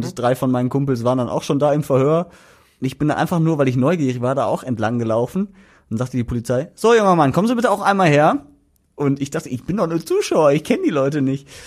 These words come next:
Speaker 2: Kannte ich natürlich, aber, ähm, da muss ich auch dahin, Personalausweis abgeben und so. Und
Speaker 1: Mhm.
Speaker 2: in dem Moment hatte ich, glaub ich, den Adrenalinkick meines Lebens. Ich wusste, ich hab nichts gemacht, aber allein von der Polizei angesprochen zu werden,
Speaker 1: Ja.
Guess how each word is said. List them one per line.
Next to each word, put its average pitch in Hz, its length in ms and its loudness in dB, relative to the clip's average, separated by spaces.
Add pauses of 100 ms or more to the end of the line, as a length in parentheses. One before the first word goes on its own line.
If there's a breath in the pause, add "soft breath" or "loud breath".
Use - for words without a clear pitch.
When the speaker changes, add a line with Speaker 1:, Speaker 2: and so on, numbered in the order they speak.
(220 loud breath)
Speaker 2:
Kannte 135 200 -2
ich 170 40 -4
natürlich, 180 400 -6
aber, 123 220 0
ähm, 127 340 -2
da 127 100 0
muss 160 160 0
ich - 80 0
auch - 140 -2
dahin, 156 340 2
Personalausweis 170 720 0
abgeben 165 500 -2
und 160 140 -2
so. 165 260 2
Und 135 180 -2
Speaker 1:
Mhm. 139 300 -4
Speaker 2:
in 170 120 -4
dem 160 120 4
Moment 185 500 2
hatte 143 100 -6
ich, 139 60 -8
glaub 143 140 -2
ich, 151 80 -2
den 135 160 -2
Adrenalinkick 135 720 0
meines 143 320 -2
Lebens. 139 460 -2 (240 loud breath)
Ich 139 120 0
wusste, 262 240 2
ich 180 80 0
hab 185 60 -2
nichts 208 220 -2
gemacht, 180 460 -2
aber 131 260 0
allein 156 260 0
von 185 120 -2
der 143 80 2
Polizei 147 460 0
angesprochen 127 540 -4
zu 104 140 -6
werden, 113 420 -4
Speaker 1:
Ja. 170 140 -10